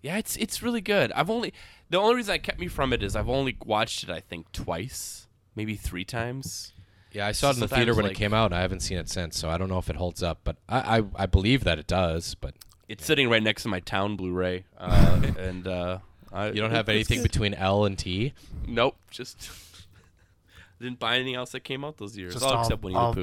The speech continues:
Speaker 1: Pooh.
Speaker 3: all the Affleck movies.
Speaker 1: I mean, I guess I own Looper and not Cabin in the Woods, so maybe I should have picked Looper? I don't know.
Speaker 2: No.
Speaker 1: I, I had Looper, and
Speaker 3: No,
Speaker 1: then I changed
Speaker 3: no,
Speaker 1: it and put Cabin in the
Speaker 3: no,
Speaker 1: Woods.
Speaker 3: no backsies.
Speaker 1: No, no, no changes? Okay.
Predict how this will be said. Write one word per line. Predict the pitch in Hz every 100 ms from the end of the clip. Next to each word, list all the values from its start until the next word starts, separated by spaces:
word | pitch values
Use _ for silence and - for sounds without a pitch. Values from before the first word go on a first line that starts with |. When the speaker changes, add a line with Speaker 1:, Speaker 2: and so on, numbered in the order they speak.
| 95
Speaker 1:
Pooh. | - - -
Speaker 3:
all | 113 110
the | 107
Affleck | 104 107 - 117 -
movies. | 123 120 120 - - - - - _ -
Speaker 1:
I |
mean, | 196
I | 208
guess | 175 214 240
I | 214
own | 160 160 139
Looper | 123 135 123
and | 107 101
not | 101 110
Cabin | - 110 101
in | 98
the | 95
Woods, | 95 87 78
so | - 90
maybe | 95 113 120 117
I | 110
should | - 104
have | 101
picked | 113 92 98
Looper? | 120 - 330 359 - - _ _ _ -
I |
don't | 127 127
know. | 110 87 - _ -
Speaker 2:
No. | 123 120 120 135 - _ - - -
Speaker 1:
I, | 131 156 -
I | 143
had | 180 185 165
Looper, | 160 - 139 139
and |
Speaker 3:
No, | 131
Speaker 1:
then | 117
I | 117
changed | - 135 143
Speaker 3:
no, | 147
Speaker 1:
it | -
and | 107
put | 113 -
Cabin | 117 120
in | 123
the |
Speaker 3:
no, | 123 123
Speaker 1:
Woods. | 123 - - -
Speaker 3:
no | 117 120
backsies. | 110 104 101
Speaker 1:
No, | 107 123 135
no, | 135 131 101
no | 127
changes? | 127 131 131 147 156 -
Okay. | 110 104